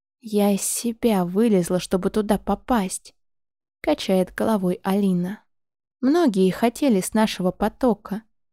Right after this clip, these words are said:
Предложили в итоге мне и еще одному парню.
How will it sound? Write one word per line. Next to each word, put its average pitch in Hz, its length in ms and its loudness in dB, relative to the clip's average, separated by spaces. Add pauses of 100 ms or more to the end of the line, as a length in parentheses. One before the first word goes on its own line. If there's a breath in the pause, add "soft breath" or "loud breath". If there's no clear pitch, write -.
(260)
Предложили 196 640 2
в 302 60 -4
итоге 262 400 2
мне 220 360 4
и - 160 -6
еще 302 400 2
одному 226 360 2
парню. 185 680 -2